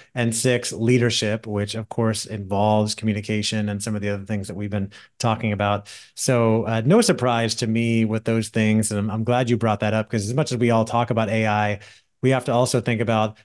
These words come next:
well, what skills are going to be most valuable for us as humans as A I continues to do more and more things? And we're just at the beginning. And I gave a, a talk in a company about the most valuable skills of the future recently and talked about many of those things that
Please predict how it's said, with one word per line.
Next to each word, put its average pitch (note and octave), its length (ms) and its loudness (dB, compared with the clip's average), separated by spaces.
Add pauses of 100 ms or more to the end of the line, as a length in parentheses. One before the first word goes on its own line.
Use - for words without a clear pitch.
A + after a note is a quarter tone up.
(120)
well, B2 220 2
what C#3+ 500 2
skills B2+ 720 2
are A#2 220 -2
going A#2 220 2
to A#2 60 6
be A2+ 100 6
most A2 240 2
valuable G#2+ 480 0
for - 220 -6
us A#2+ 360 0
as A2+ 240 -2
humans A#2 640 2 (360)
as A2+ 260 -2
A A2+ 180 0
I G#2+ 140 0
continues A2 440 -2
to G#2 60 -10
do G#2 160 -2
more G#2 300 -2
and G2+ 100 0
more G2+ 240 -2
things? G2+ 340 -4
And G2+ 100 -4
we're B2 140 0
just A2+ 340 -4
at G#2+ 120 -2
the G#2+ 80 -6
beginning. G#2 560 -4 (340)
And A2 100 -4
I B2 60 2
gave B2 200 2
a, A2+ 220 0
a A2 120 -4
talk A2+ 480 -2 (360)
in B2+ 120 2
a A#2 60 0
company A2+ 420 2
about G#2+ 320 0
the G#2+ 160 0
most A2 260 0
valuable A2 300 0
skills G#2+ 500 0
of G#2 140 -6
the A2 80 -4
future G#2+ 580 -4
recently A2+ 640 0
and G2+ 100 -6
talked G#2+ 260 -6
about G#2+ 300 -4
many G#2+ 360 -2
of G2+ 100 -4
those G#2 220 -6
things G#2 340 -6
that G#2 180 -6